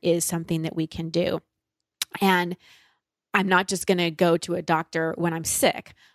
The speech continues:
I'm actually gonna find a practitioner when I'm feeling really healthy to prevent and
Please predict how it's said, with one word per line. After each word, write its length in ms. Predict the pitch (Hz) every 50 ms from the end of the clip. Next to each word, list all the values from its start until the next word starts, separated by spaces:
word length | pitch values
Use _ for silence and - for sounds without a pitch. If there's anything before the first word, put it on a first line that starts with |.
| _ -
I'm 120 | 196 185
actually 320 | 175 170 170 - - 196
gonna 160 | 175 175 170 170
find 320 | - - 170 170 170 160
a 40 | 165
practitioner 760 | - - - 165 - - - 175 - - 170 165 165 156 165 - - _ _ _
when 240 | 185 185 247 311 330
I'm 100 | 247 220
feeling 520 | - - 180 165 160 156 160 156 156 170 -
really 220 | 170 170 165 160
healthy 500 | 160 156 160 165 160 - 165 160 156 - - _ -
to 180 | - 185 170 170 - _
prevent 500 | - - 190 139 185 226 247 185 160 - - -
and 160 | 175 160